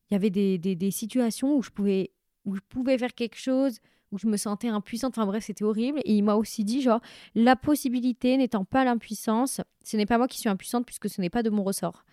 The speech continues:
Et, euh, en gros, genre, euh, il y avait des, des situations où, je sais plus par exemple ce que je lui avais expliqué, mais je lui disais, mais en fait, euh, genre, euh, là, la personne, ouais, bah, typiquement, je me suis embrouillée avec une personne et en fait, euh, la personne ne voulait pas comprendre.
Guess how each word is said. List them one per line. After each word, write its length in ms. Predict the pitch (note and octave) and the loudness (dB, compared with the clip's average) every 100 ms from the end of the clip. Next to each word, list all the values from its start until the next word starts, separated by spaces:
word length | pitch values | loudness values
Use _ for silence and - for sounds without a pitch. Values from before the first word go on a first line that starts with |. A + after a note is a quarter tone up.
| _ _ _ _ _ _ - | _ _ _ _ _ _ 2
Et, 340 | B3+ A#3+ A3+ | 4 6 6
euh, 260 | G#3+ G3+ G3 - | 6 4 2 2
en 140 | A3+ | 2
gros, 380 | G3 A3 D#4+ G#4+ _ - | 4 6 6 4 _ -2
genre, 340 | G3 G#3+ G#3 | 4 4 6
euh, 100 | G#3 | 4
il 60 | G3+ | 4
y 60 | |
avait 160 | G3+ G#3+ | 2 2
des, 260 | G3+ G3+ | 2 2
des 240 | F3+ F#3 G#3 | 2 2 0
situations 640 | - A3+ B3+ A#3+ C#4 C4 | 0 2 2 4 2 4
où, 220 | A3 F#3 F#3+ | 2 2 -2
je 100 | G#3 | -4
sais 140 | C4+ | -4
plus 160 | A3 E4 | -4 -6
par 140 | A#3 | -4
exemple 220 | G3+ A3+ | -4 -4
ce 20 | |
que 100 | - | -4
je 60 | F#3 | 0
lui 60 | F3+ | 0
avais 140 | F3 | 0
expliqué, 420 | F3 - G3 B3+ | -4 -8 0 2
mais 140 | A#3+ F#3+ | 2 0
je 100 | - | -4
lui 80 | |
disais, 260 | F3+ F#3+ C#4 | -6 -2 0
mais 100 | A#3 | 0
en 80 | E3+ | 0
fait, 240 | B3 A#3 | -2 0
euh, 220 | G#3 F3+ F3+ _ _ - | 0 0 -2 _ _ -2
genre, 280 | G#3 F#3+ | 0 2
euh, 140 | F#3 F3+ | 2 4
là, 160 | G#3+ | 4
la 140 | C4+ G3 | 4 2
personne, 360 | G3+ - A#3+ A#3+ | 0 -2 -2 2
ouais, 240 | A3 G#3 | 4 4
bah, 240 | F3+ F#3 F3+ E3 | 2 0 0 -4
typiquement, 440 | - G#3 G3+ A3 | -8 -4 -2 0
je 80 | G#3 | 0
me 40 | |
suis 120 | F#3+ F3 | -2 0
embrouillée 240 | E3+ G#3+ | 0 0
avec 120 | G3+ | 0
une 60 | F#3+ | -2
personne 460 | F#3 - G3 A#3+ B3+ | -2 0 2 2 2
et 160 | G#3 F#3+ E3+ _ - | 2 0 -2 _ -6
en 120 | F#3 | -2
fait, 240 | A3 - | -2 -2
euh, 160 | G#3 E3+ | -2 0
la 100 | F3 | -2
personne 480 | F#3+ - G3+ C4 A#3+ - _ _ - | -4 -4 0 2 2 -4 _ _ 2
ne 140 | G#3+ | 4
voulait 240 | G3 A3 | 6 4
pas 240 | G3+ B3+ C4 | 2 0 0
comprendre. 580 | A#3+ A3+ - G3 F#3+ | -2 -4 -4 -2 -4